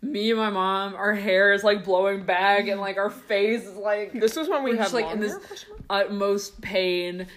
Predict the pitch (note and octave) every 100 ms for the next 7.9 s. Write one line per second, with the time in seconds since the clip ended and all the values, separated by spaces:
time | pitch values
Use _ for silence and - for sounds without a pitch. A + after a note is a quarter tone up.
0 | - G#3 G#3 G3 G#3 A3+ A3 A#3 A3+ G#3
1 | G3 G3+ G#3 G#3+ G#3+ A3 A3 G#3 - -
2 | - D4 C4 A3+ D4 B3+ F#3 D4 C#4+ D4+
3 | D#4+ B3+ B3 B3 B3+ A#3+ A3 G3+ G#3 A3+
4 | A3 A#3+ B3 A3 A3+ G#3+ A3 A3 G#3 G3+
5 | G3+ G3+ G3 F#3+ G3 G3+ G3+ G3+ G#3 F#3+
6 | F#3 F#3 F#3+ G#3+ G3 E4+ A3 G#3+ F#4 G4
7 | - - - - G3+ G3 F#3+ F#3+